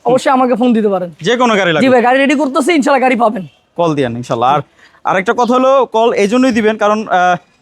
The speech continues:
Speaker 2: আপ-, ধরেন আপনার একটা হান্ড্রেড টেন লাগবে, ধরেন আপনার একটা এক্স করলা লাগবে,
Speaker 1: জি
Speaker 2: আপনার
Speaker 1: ভাই।
Speaker 2: রহমত ভাইকে বলে রাখলে রহমত ভাই চেষ্টা করবে ওই গাড়িটা খুঁজে দেওয়ার।
Speaker 1: খুঁজে দেওয়ার জন্য, জি ভাইয়া।
Speaker 2: আর এই ভিডিও দেখলেন, আপনার, আহ, ভিডিও দেখলে লাভ আছে, আরেকটা লাভ আছে, যেমন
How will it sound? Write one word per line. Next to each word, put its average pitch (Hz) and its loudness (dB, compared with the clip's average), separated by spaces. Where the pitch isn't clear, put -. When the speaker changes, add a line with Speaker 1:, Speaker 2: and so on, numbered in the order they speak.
Speaker 2:
আপ-, 170 -2
ধরেন 220 2
আপনার 240 0
একটা 254 -2
হান্ড্রেড 226 0
টেন 220 0
লাগবে, 165 -2
ধরেন 226 0
আপনার 247 0
একটা 269 0
এক্স 269 -2
করলা 262 0
লাগবে, 165 -2
Speaker 1:
জি 131 -4
Speaker 2:
আপনার 214 0
Speaker 1:
ভাই। 214 2
Speaker 2:
রহমত 226 -2
ভাইকে 247 2
বলে 233 0
রাখলে 262 0
রহমত 226 0
ভাই 233 0
চেষ্টা 285 -2
করবে 277 -2
ওই 247 2
গাড়িটা 240 0
খুঁজে 240 0
দেওয়ার। 160 0
Speaker 1:
খুঁজে 254 2
দেওয়ার 220 0
জন্য, 202 -2
জি 233 -2
ভাইয়া। 196 -2
Speaker 2:
আর 180 0
এই 254 2
ভিডিও 269 0
দেখলেন, 254 0
আপনার, 226 -2
আহ, 202 2
ভিডিও 247 0
দেখলে 226 -2
লাভ 220 0
আছে, 240 -2
আরেকটা 233 0
লাভ 208 0
আছে, 233 -2
যেমন 214 0